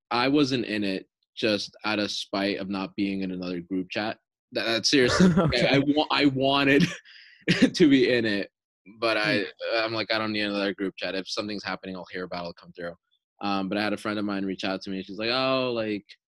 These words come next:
Speaker 1: y-, you know, is this something you wanna do? You should do it." I'm like, "Yeah, but you wanna just tell me? 'Cause I don't wanna be part of a group chat." She's like, "No, no, you have to join." I'm like, "Okay, all right, I'll join." So
Speaker 2: <laughs>
Speaker 1: I went in,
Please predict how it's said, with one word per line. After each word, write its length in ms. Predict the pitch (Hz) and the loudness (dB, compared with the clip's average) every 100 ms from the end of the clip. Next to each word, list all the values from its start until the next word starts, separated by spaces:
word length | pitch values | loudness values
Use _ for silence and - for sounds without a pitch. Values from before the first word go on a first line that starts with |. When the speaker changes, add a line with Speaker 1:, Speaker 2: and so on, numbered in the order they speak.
| _ _ _ | _ _ _
Speaker 1:
y-, 80 | - | -16
you 360 | - 104 120 120 | -8 -2 0 0
know, 260 | 117 117 117 | 0 -2 -2
is 100 | 110 | -2
this 120 | 113 | -4
something 200 | 120 110 | -4 -6
you 80 | 110 | -4
wanna 160 | 107 101 | -4 -4
do? 220 | 117 131 | -2 -2
You 80 | 120 | -2
should 160 | 107 101 | -4 -2
do 220 | 123 123 | 0 0
it." 200 | 123 120 | 0 -2
I'm 120 | 120 | -2
like, 240 | 123 117 - - | -4 -6 -8 -10
"Yeah, 520 | 151 147 117 113 123 117 | 0 2 2 0 -2 -2
but 340 | 117 107 104 - - | -2 0 -2 -6 -8
you 180 | 120 | -4
wanna 240 | 117 117 117 | -2 -2 -2
just 220 | 120 113 | -4 -6
tell 160 | 117 113 | -6 -4
me? 140 | 123 | -4
'Cause 140 | 147 131 | -4 -2
I 60 | |
don't 100 | 113 | -4
wanna 140 | 107 107 | -4 -6
be 100 | 104 | -6
part 220 | 101 104 | -4 -4
of 60 | 98 | -4
a 40 | |
group 200 | 98 107 | -4 -4
chat." 180 | 127 123 | -4 -4
She's 100 | 143 | -2
like, 120 | 160 | -2
"No, 220 | 180 185 175 | 0 0 0
no, 120 | 165 | 0
you 100 | 147 | 0
have 100 | 147 | -2
to 60 | 139 | -4
join." 220 | 131 127 | -6 -4
I'm 80 | 123 | -4
like, 140 | 135 - | -8 -8
"Okay, 240 | - 151 147 _ | -4 -4 -6 _
all 80 | 170 | -8
right, 80 | 139 | -4
I'll 140 | 131 | -4
join." 260 | 131 113 104 - _ _ _ - | -2 -2 -4 -8 _ _ _ -6
So 340 | 151 123 120 117 - | 0 0 2 -2 -4
Speaker 2:
<laughs> 120 | - | -8
Speaker 1:
I 100 | 113 | -4
went 300 | 120 131 135 | -2 0 2
in, 480 | 147 160 160 - 208 | 4 4 4 4 2